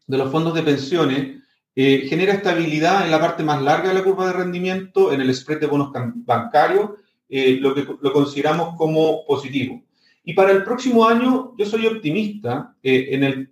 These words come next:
en que el central va a tener el espacio para bajar tasas. Eh, hoy día B T G espera que la tasa de política monetaria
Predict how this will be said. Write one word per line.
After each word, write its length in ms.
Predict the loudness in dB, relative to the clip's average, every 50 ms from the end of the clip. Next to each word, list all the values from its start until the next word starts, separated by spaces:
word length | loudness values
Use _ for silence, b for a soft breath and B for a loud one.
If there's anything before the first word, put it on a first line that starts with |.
| _
en 140 | -8 -6 -4
que 80 | -4 -4
el 80 | -2
central 360 | -2 -4 -2 0 0 0 2 2
va 60 | 2
a 40 | 2
tener 340 | 0 0 -2 -2 -4 -4 -4
el 100 | -2 -2
espacio 560 | -2 -4 -4 -2 0 0 0 0 -2 -4 -2
para 180 | -2 0 2 2
bajar 340 | 2 2 0 -2 -4 -6 -6
tasas. 380 | -6 -6 -8 -10 -16 _ _ _ _ _ _ _ _ _ _ _ -2
Eh, 300 | 2 4 6 6 6 4 2
hoy 160 | -2 -2 -2
día 220 | -2 0 0 0
B 100 | 0 0
T 120 | -2 -2 -4
G 440 | -4 -4 -2 0 0 0 0 -2 -4
espera 540 | -8 -10 -10 -10 _ -2 0 2 2 0 0
que 60 | 0
la 120 | -2 -2 -2
tasa 240 | -2 -2 -2 -2 -2
de 40 |
política 360 | -2 -2 -2 -2 -2 -2 0 2
monetaria 720 | 2 4 4 2 4 4 2 4 4 2 0 0 -2 -8